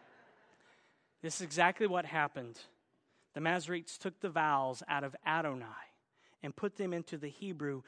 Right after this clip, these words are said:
Yahweh, the four consonants in Yahweh, to keep people from saying God's name. The vowels of Adonai in Hebrew are E, O, and A. It's a short E, even though it looks like an A. So here's how it would look in English when you add the vowels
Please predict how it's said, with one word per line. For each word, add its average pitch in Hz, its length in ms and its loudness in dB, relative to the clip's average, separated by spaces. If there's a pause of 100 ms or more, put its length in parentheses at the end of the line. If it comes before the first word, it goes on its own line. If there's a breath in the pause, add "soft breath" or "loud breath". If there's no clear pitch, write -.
(160 soft breath)
Yahweh, 156 580 4
the 131 100 -8
four 175 240 0
consonants 160 520 -2
in 143 120 -4
Yahweh, 147 360 0
to 165 100 -8
keep - 520 -12
people 170 340 -10
from 143 200 -6
saying 135 400 -6
God's 123 340 -6
name. 113 260 -10 (420 loud breath)
The 165 60 -6
vowels 185 400 8
of 165 160 -4
Adonai 170 540 4
in 139 60 -4
Hebrew 156 420 -2
are 135 320 -2
E, 180 360 -4
O, 160 260 0
and 143 220 -6
A. 135 360 -4 (340 soft breath)
It's 147 160 -8
a 143 60 -8
short 190 420 0
E, 151 360 -2
even 151 200 -4
though 143 180 0
it 135 120 -4 (220 loud breath)
looks 156 200 -6
like 147 200 0
an 131 120 -8
A. 143 200 -4
So 139 180 -8
here's 247 360 2
how 202 240 10
it 185 80 0
would 180 80 -2
look 185 200 2
in 180 80 -2
English 156 400 -2
when 151 140 -2
you 156 80 -4
add 170 200 4
the 151 80 -4
vowels 196 480 8